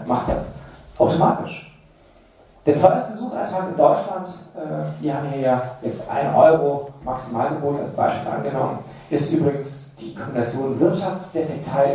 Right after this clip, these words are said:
Frankfurt, habe ich gerade recherchiert, und das kostet sechsundachtzig Euro vierundsechzig. Also das kann durchaus auch nochmal wesentlich teurer werden als, äh, der ein Euro bei unserem Beispiel hier.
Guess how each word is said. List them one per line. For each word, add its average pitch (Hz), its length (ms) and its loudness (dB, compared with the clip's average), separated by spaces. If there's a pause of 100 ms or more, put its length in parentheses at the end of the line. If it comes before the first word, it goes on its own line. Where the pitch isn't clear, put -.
Frankfurt, 151 600 2 (280)
habe - 120 -14
ich - 100 -12
gerade 147 220 4
recherchiert, 180 500 -4 (320)
und 165 100 -4
das - 220 6
kostet - 400 -4
sechsundachtzig 175 580 -6
Euro - 300 2
vierundsechzig. - 580 -6 (680)
Also 147 240 4
das - 160 0
kann 175 120 2
durchaus 180 300 2
auch 160 100 -2
nochmal 151 500 2 (360)
wesentlich 170 380 2
teurer 151 300 0
werden - 220 -6 (120)
als, - 280 -14
äh, - 340 -4
der - 160 -4
ein - 200 -2
Euro - 200 2
bei - 100 0
unserem 120 380 -2 (440)
Beispiel - 360 4
hier. 107 260 0